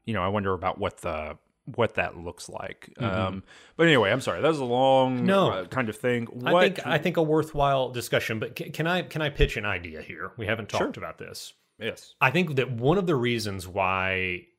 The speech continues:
Speaker 2: it's difficult for us to tackle the conversational tree is that we get to different points at different times. So would you mind if I just give you my,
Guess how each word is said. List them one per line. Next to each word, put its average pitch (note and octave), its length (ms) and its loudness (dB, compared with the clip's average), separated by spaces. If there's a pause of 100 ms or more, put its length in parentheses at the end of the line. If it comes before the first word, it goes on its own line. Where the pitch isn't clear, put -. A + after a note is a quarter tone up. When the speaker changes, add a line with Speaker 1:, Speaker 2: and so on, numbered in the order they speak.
(120)
Speaker 2:
it's G#2 200 -6
difficult A2 500 -4
for - 120 -4
us G2+ 140 -4
to - 100 -8
tackle G2 600 -4
the F2+ 80 -8
conversational G2 840 -4
tree D3+ 460 -4
is G#2+ 240 -2
that G#2 360 -2
we A#2+ 180 -4
get A#2 400 -4
to B2+ 80 -4
different G#2+ 440 -6
points G#2 340 -8
at F2+ 80 -14
different G2 300 -10
times. A2+ 560 -8
So - 140 -2
would A#2 180 -2
you D3+ 100 0
mind C#3+ 300 0
if A2 160 -2
I B2 140 4
just A#2 220 -6
give G#2+ 200 -4
you G#2 120 -4
my, B2 800 -4